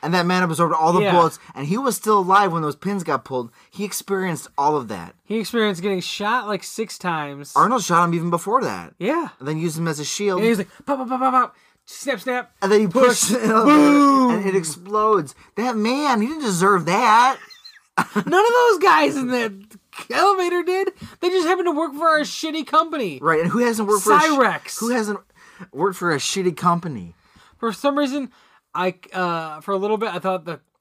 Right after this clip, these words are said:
Speaker 2: company was called S-, Cyrez. At one point, I think so, I thought somebody said it with a Z.
Speaker 1: It
Speaker 2: So
Speaker 1: wasn't?
Speaker 2: it was Cyrex.
Speaker 1: Are you sure?
Speaker 2: Yeah.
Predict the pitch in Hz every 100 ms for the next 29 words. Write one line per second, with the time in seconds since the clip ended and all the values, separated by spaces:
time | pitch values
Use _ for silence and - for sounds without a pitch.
0 | - 190 185 170 165 147 127 - - 143
1 | - - 170 175 147 120 120 120 120 -
2 | _ _ _ _ _ _ _ - 220 240
3 | 277 202 269 226 202 175 233 202 220 -
4 | 220 208 190 214 202 170 156 131 175 175
5 | 131 120 _ _ _ _ _ - 135 143
6 | 147 190 220 - _ _ _ 175 165 -
7 | 196 175 151 175 131 - - 117 117 107
8 | 143 165 233 220 _ - 160 143 110